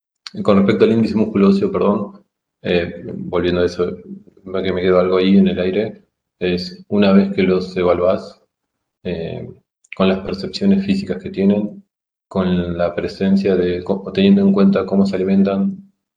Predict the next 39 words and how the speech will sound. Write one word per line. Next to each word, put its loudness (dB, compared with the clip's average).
cómo 4
se -2
sienten, -4
si -4
cumplen 0
los 0
recorridos -2
dentro -2
de, -8
de -6
la -6
cancha -2
que, -14
que -2
requiere -4
su -14
puesto, -2
si -2
no 6
se 2
lesionan 2
y 4
demás, 0
a -6
partir -2
de 2
eso -2
la 0
referencia -2
empieza -4
a -6
ser -2
el 2
valor 0
que -8
tiene. -4
O -12
sea, -8
si, -4